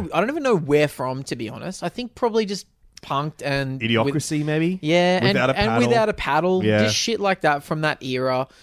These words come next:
Speaker 1: So I'm happy to see him. It makes me wish he had a slightly different career and was in bigger movies like this
Speaker 2: Yeah.
Speaker 1: in a way.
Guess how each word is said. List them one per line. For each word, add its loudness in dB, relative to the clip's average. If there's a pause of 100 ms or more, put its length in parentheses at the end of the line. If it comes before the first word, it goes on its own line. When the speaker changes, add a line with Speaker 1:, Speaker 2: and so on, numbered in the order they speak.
(260)
Speaker 1:
So 4
I'm -2
happy -4
to -6
see -4
him. -6
It -6
makes -2
me -2
wish -4
he -4
had -6
a -8
slightly -4
different -10
career -6
and -8
was -6
in -8
bigger 0
movies -4
like -8
this 0
Speaker 2:
Yeah. 0
Speaker 1:
in -2
a -2
way. 0